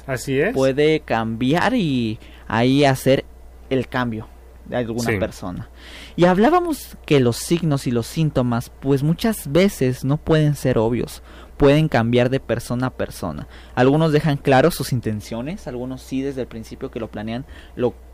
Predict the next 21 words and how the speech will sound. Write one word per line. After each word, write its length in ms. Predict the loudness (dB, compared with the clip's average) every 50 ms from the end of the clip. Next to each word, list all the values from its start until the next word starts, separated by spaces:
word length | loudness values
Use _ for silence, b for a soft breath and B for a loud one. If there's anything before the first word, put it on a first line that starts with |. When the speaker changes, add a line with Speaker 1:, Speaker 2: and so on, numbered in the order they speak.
| -20 -20 -10
Speaker 2:
constantemente 880 | -8 -8 -8 -6 -6 -6 -6 -6 -6 -8 -6 -6 -6 -8 -6 -4 -4
lo 140 | -2 -2 -2
dicen, 320 | -4 -6 -6 -6 -8 -8 -8 B B B B B -4
pero 80 | -2 -2
hay 60 | 0
personas 400 | -2 -4 -6 -4 -6 -6 -8 -8
que 140 | -8 -8 -8
no. 140 | -8 -10 -12 -16 -20 B B B B B B B B B B B B
Speaker 1:
O, 400 | -4 -2 0 2 2 2 0 -2 -4 -8 -4 0
pues, 220 | 2 2 2 0
puede 420 | -2 -2 2 4 4 4 4 2 0
ser, 340 | -2 -2 -2 -2 0 -2 -2
¿no? 320 | -2 -2 -2 -2 -2 -4 -6 -6 -2
Pues, 200 | -2 -2 0 0
en 120 | 0 0 0
el 140 | 0 -2
caso, 300 | 0 -2 -2 -2 0 0
digamos, 340 | 0 0 0 0 -2 -2 -2
de 60 | -2
los 120 | -2 -2 -4
papás, 520 | -6 -10 -10 -6 -4 -2 -2 -2 -4 -8